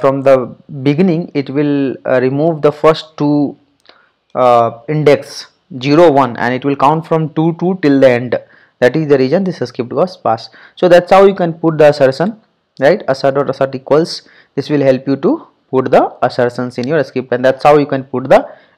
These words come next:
verifications point in your script. There are other ways also, which we'll see that going forward. Thank you guys. Thank you for watching this.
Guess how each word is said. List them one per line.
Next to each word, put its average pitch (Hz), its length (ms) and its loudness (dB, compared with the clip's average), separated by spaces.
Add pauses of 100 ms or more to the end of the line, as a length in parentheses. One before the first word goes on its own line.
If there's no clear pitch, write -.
verifications 127 720 -2
point 120 320 -6
in 120 100 -4
your 156 320 0 (500)
script. - 440 -6 (320)
There 156 180 6
are 185 120 6
other 156 280 4
ways 160 140 2
also, 135 540 2 (200)
which 127 220 -6
we'll 131 160 -2
see 123 180 -8
that 156 340 0
going 113 220 -2
forward. 113 320 -2 (320)
Thank 139 180 0
you 160 80 0
guys. 180 140 4
Thank 139 220 0
you 147 40 -8
for 143 140 2
watching 135 320 2
this. 185 300 -2